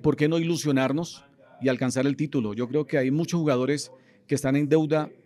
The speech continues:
y, y pueden alcanzar algo con esta selección Colombia. El caso de Ospina, el caso de James, el mismo Jerry Mina. Yo creo que por la mente de ellos debe estar pasando en ser protagonistas y, ¿por qué no?, alcanzar el objetivo y ser campeones de la selección Colombia.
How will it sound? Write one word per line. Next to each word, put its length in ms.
y, 300
y 60
pueden 320
alcanzar 480
algo 180
con 100
esta 200
selección 340
Colombia. 460
El 120
caso 260
de 140
Ospina, 480
el 80
caso 240
de 100
James, 480
el 80
mismo 240
Jerry 240
Mina. 380
Yo 80
creo 160
que 320
por 140
la 80
mente 240
de 100
ellos 240
debe 140
estar 240
pasando 440
en 320
ser 160
protagonistas 760
y, 80
¿por 160
qué 80
no?, 280
alcanzar 420
el 100
objetivo 440
y 200
ser 200
campeones 640
de 80
la 100
selección 340
Colombia. 300